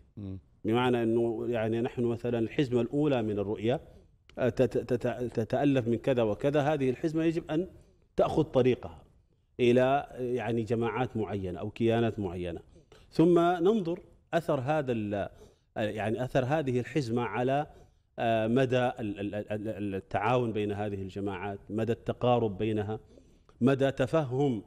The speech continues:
Speaker 2: ال-، ال-، ضرورة هذه الرؤية لدى أفراد هذه الجماعات. آه، في نقطة أخرى أيضًا هي مسألة،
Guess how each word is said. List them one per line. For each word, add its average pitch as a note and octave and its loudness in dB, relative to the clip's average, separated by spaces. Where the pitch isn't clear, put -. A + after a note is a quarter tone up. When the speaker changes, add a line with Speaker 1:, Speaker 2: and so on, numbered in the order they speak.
Speaker 2:
ال-، A2+ 4
ال-، A2+ -2
ضرورة C3 4
هذه B2 2
الرؤية B2 0
لدى A#2 0
أفراد B2 0
هذه B2 2
الجماعات. A2 0
آه، C#3+ 4
في G3+ 2
نقطة G#3+ 2
أخرى F#3+ 0
أيضًا F#3 4
هي E3 2
مسألة، D#3+ 0